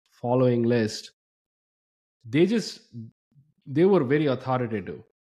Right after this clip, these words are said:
but where are they now? And some of the folks I know, uh, again, don't wanna name, name people, but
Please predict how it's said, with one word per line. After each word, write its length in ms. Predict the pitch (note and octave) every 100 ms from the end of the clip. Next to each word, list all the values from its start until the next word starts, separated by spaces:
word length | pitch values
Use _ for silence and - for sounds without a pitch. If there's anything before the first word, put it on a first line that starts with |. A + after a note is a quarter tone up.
| _
but 120 | C3 B2
where 160 | C#3+
are 100 | D3+
they 180 | C3 C#3
now? 380 | A#2 A#2+ F2+ - _ _ _ _ _ _ _ _
And 220 | C3 B2+ B2+
some 160 | D3+
of 120 | G3
the 60 | F#3
folks 320 | - E3+ E3
I 120 | D3+
know, 500 | C3+ C3 C#3+ G#3 G#3+ - _ _
uh, 80 | A#2
again, 320 | A#2 C3 B2+
don't 200 | B2+ D3
wanna 160 | D3 C3+
name, 400 | B2+ C#3 D3+ A2+ - A#2+ -
name 240 | C3+ C#3+
people, 360 | D#3+ D#3+ F#3 D#3+
but 360 | C#3+ C3+ -